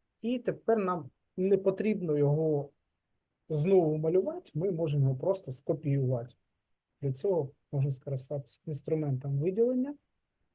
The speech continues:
Е, виділення, наприклад, прямокутного фрагмента. Ось так.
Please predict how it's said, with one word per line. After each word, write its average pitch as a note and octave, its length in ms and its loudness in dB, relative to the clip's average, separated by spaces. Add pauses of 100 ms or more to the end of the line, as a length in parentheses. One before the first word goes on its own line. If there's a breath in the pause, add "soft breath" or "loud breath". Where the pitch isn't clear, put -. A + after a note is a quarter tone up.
(1400)
Е, C#3 40 -4 (680)
виділення, C3 640 0 (320)
наприклад, C3 680 -10
прямокутного C3+ 760 -2
фрагмента. C3+ 840 -6 (600)
Ось - 180 -16
так. - 360 -10